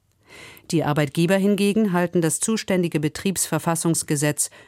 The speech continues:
für bürokratisch und veraltet. Der Geschäftsführer der Bundesvereinigung der deutschen Arbeitgeberverbände, Kampeter,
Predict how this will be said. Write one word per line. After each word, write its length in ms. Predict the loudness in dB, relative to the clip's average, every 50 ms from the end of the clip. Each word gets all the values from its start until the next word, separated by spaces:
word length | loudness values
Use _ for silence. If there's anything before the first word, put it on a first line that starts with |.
| _ -4
für 220 | 0 2 2 2
bürokratisch 920 | 2 2 2 2 0 -2 -2 -2 0 0 0 0 0 0 -2 0 -2 -2
und 220 | -2 -2 -2 -2
veraltet. 640 | -4 -4 -4 0 0 0 2 2 0 0 -2 -4 -8 -16 -20 -20 -20 -20 _ _ -10
Der 100 | -8 -6
Geschäftsführer 880 | -4 -2 -2 0 0 -2 -2 -2 -4 -2 0 0 0 2 2 2 0 0
der 200 | 0 0 0 2
Bundesvereinigung 880 | 2 2 2 2 2 0 0 -2 0 2 2 2 2 2 2 2 2
der 100 | 2 0
deutschen 340 | 0 0 0 0 -2 -4 -2
Arbeitgeberverbände, 1160 | -2 -2 -2 -2 -2 0 0 0 0 0 0 0 -2 -2 0 0 2 2 2 0 0 -2 -4 -4
Kampeter, 640 | -2 0 0 0 2 0 -2 0 0 0 0 0